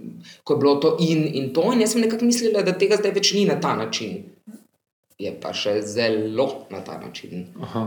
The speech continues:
Speaker 1: Eh, pi-, s-, zelo je še teh piramidalnih sistemov,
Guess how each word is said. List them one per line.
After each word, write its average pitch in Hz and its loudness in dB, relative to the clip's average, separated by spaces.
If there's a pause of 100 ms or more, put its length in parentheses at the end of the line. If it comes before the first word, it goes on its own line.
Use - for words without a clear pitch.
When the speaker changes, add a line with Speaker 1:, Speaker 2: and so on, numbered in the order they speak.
(140)
Speaker 1:
Eh, 95 -6 (100)
pi-, - -14
s-, - -8
zelo 127 2
je 107 2
še 98 -2
teh - -6
piramidalnih 98 -8
sistemov, 98 -10